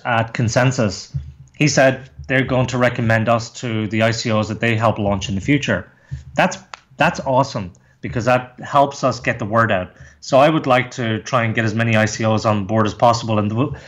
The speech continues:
one of the ways to do that is it's kind of obvious that it adds value,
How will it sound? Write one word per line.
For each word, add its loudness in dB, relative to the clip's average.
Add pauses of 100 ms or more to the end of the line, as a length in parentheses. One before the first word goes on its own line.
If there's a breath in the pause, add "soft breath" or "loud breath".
(240 loud breath)
one 4
of 4
the 0
ways 2
to -4
do 4
that 4 (520 soft breath)
is 0
it's -14
kind 4
of 4
obvious 4 (100)
that 2
it 0
adds 4
value, 0